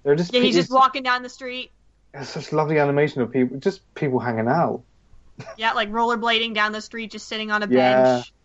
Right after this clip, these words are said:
Speaker 1: yeah.
Speaker 2: I only watched Cowboy Bebop, like, a pretty, like, well after it was over. I think I only just kinda caught it when it was on. I was, I think it was on Adult Swim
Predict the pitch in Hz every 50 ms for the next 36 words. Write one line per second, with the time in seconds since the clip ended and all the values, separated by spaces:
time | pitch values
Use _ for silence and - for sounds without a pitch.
0 | - 120 117 113 113 113 110 107 107 - - _ - _ - 247 262 311 311 262
1 | 233 226 220 220 - - _ - - 208 202 208 196 196 202 196 202 185 185 196
2 | 190 180 180 185 - - 220 202 196 190 185 196 190 180 - - - - - -
3 | - - - - _ - 220 220 226 240 233 220 214 196 - - 208 190 190 190
4 | 196 190 180 185 185 208 208 202 196 196 196 196 185 180 208 - - 196 180 180
5 | - - 202 190 190 196 208 - 190 190 180 170 175 175 175 170 175 170 165 165
6 | 196 208 202 202 202 190 190 - 302 330 320 254 247 247 - 220 214 196 190 185
7 | 180 180 170 - - - - - 185 185 190 185 190 190